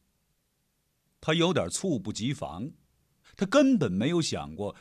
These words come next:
永利若是不同意，他将怎么办。郊外？你要知道，并不是每个人都有私家车，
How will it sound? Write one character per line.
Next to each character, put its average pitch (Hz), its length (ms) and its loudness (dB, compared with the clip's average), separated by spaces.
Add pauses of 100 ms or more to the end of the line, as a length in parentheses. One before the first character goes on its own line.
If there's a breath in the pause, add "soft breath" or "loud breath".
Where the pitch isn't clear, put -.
永 147 420 4
利 214 120 4
若 190 200 6
是 151 120 0
不 208 320 -2
同 107 280 -4
意， 135 300 -2 (320)
他 123 160 -2
将 131 260 0
怎 78 280 -10
么 76 180 -12
办。 120 300 -2 (1800)
郊 233 300 2
外？ 254 420 -4 (1200)
你 143 100 -4
要 143 120 2
知 160 220 -2
道， 123 340 2 (480)
并 262 220 2
不 240 80 0
是 247 140 0
每 107 200 0
个 185 120 -2
人 139 160 0
都 135 140 0
有 98 100 -4
私 - 180 -8
家 113 160 -2
车， 131 300 -8